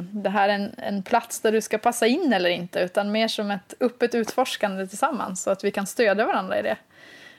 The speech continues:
Och vi behöver alltid träna på, mm, helt olika saker ofta.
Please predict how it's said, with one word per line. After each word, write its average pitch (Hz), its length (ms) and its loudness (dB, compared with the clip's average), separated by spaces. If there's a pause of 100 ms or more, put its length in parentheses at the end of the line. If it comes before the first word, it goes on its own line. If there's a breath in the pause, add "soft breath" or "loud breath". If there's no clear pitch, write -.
Och 208 140 0
vi 220 80 4
behöver 214 260 4
alltid 208 300 2
träna 233 280 0
på, 202 240 0 (200)
mm, 214 240 -8
helt 240 260 0
olika 214 300 0
saker - 440 -2
ofta. - 280 -4